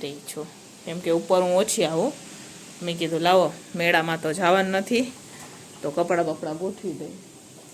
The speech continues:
તો આ તમે જોઈ શકો છો, રાજકોટમાં પવન સાથે વરસાદ ચાલુ છે. પવન એવો છે ને કે વાત પૂછોમાં, ઠેર ઠેર ઝાડવા પણ પડી ગયા હશે આજે તો.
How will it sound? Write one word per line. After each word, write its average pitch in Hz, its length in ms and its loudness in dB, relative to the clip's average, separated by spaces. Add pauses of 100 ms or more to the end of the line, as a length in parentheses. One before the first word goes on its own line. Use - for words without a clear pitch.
(2500)
તો 208 80 -8
આ 185 220 -6
તમે 180 320 -4
જોઈ 175 260 0
શકો 175 260 -4 (100)
છો, 180 120 -4 (260)
રાજકોટમાં 170 800 -8
પવન 170 320 -6 (140)
સાથે 165 380 -8 (560)
વરસાદ 170 460 -6 (120)
ચાલુ 175 280 -4 (120)
છે. 190 140 -8 (180)
પવન 175 360 -4
એવો 180 180 -4 (120)
છે 175 180 -4
ને 175 140 -6
કે 165 80 -4 (100)
વાત 165 160 -4 (100)
પૂછોમાં, 160 540 -8
ઠેર 165 320 -4
ઠેર 165 280 -2
ઝાડવા 160 420 -4
પણ 156 220 -8
પડી 160 320 -2
ગયા 165 240 -4
હશે - 200 -10
આજે 160 260 -4 (100)
તો. 190 100 -4